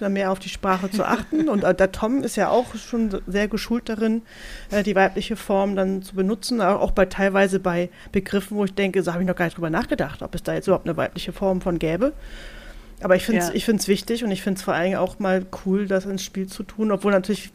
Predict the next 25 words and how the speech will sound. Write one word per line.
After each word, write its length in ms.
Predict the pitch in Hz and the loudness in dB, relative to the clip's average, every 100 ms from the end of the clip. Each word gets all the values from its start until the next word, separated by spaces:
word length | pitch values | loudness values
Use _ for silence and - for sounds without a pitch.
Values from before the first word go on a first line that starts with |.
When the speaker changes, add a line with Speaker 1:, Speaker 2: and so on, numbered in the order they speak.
| - | -8
Speaker 1:
wahrscheinlich 280 | 185 196 190 | -4 -2 -2
viele 140 | 202 | 2
Leute 240 | 202 185 180 | 2 2 2
die 120 | 170 | 2
Augen 200 | 175 190 | 2 0
verdrehen 480 | 214 - 196 202 185 | -8 -4 -4 -2 2
würden 220 | 190 190 | 0 0
oder 120 | 170 | -2
nicht 140 | 165 | -4
viele, 220 | - 208 196 | 0 2 2
aber 140 | 156 | 2
einige 380 | - 190 196 190 | 0 0 0 -2
vielleicht 260 | 190 165 - | -2 -6 -2
sagen, 260 | 185 185 | 0 0
„Hey, 140 | 190 202 | 2 2
jetzt 160 | 190 | 2
hab 100 | 185 | 0
ich 80 | 196 | 0
den 240 | 202 196 - | 0 -4 0
Feministen-Scheiß 1000 | 240 208 208 233 - 190 - 196 190 190 | 4 6 6 4 2 -4 4 4 4 2
jetzt 160 | 180 | 0
auch 80 | - | 2
noch 160 | 190 196 | 2 2
im 140 | 185 | 0
Lab.“ 320 | 175 185 - | 0 0 -2